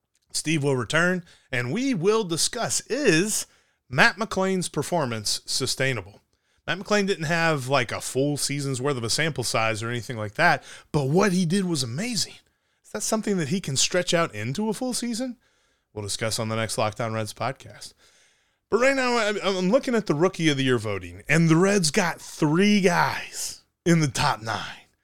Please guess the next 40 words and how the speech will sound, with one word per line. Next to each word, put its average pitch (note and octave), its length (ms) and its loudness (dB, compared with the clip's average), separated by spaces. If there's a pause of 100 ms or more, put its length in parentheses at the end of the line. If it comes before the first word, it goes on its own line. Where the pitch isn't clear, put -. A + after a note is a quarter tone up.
(300)
It D3+ 80 4
was E3 140 4
just G3 180 2
a F3 60 6
little F#3+ 300 10
bit F3+ 260 4
of F3 80 2
validation. F#3 800 2
We C3 100 0
were G3+ 100 0
talking F#3 400 2
about C#3 300 -2
this, D3 300 0 (360)
you F#3+ 80 -2
know, D#3 80 2
back E3+ 280 4
in D3 160 2
June, D3 400 6
and D#3 100 0
obviously D3 400 2
June B2+ 260 0
was A2 120 -4
far C#3 240 2
too A#2+ 200 0
early B2 260 4
to A2+ 120 -4
get G#2 200 -8
this B3+ 220 8
excited G#2 420 0
about G#2 220 -6
everything, G#2 420 -6 (280)
but C3+ 80 -2
we're C#3 60 0
like, A#2 180 -2
"Man, B2+ 240 -4
could G2+ 160 -10
the F#2 120 -8
whole F#3+ 200 6
top F#3 320 4
five A3+ 580 0